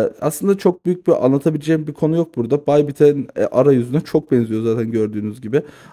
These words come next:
Ana sayfası da, e, kullandıkları fontlar bile, renkler bile böyle. Aynı zamanda telefon uygulamaları da var diye hatırlıyorum. Burada göstereyim. Aynen Apple'da ve Android'de,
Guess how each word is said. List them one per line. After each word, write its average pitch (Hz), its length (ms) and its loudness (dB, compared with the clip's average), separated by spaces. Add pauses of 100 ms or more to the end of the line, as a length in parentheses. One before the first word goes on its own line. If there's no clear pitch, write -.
Ana 143 200 4
sayfası 120 580 -2
da, 156 200 2 (120)
e, 120 60 4 (480)
kullandıkları 147 460 2
fontlar 143 500 0
bile, 127 180 0
renkler 117 400 0
bile 131 200 -4
böyle. 117 320 2 (260)
Aynı 151 220 2
zamanda 139 440 0
telefon 147 340 2
uygulamaları 127 720 0
da 139 160 -2
var 127 240 2
diye 123 220 0
hatırlıyorum. 120 720 -4
Burada 120 200 -6
göstereyim. 135 560 -2 (240)
Aynen 123 260 4
Apple'da 123 540 2
ve 120 80 2
Android'de, 131 800 0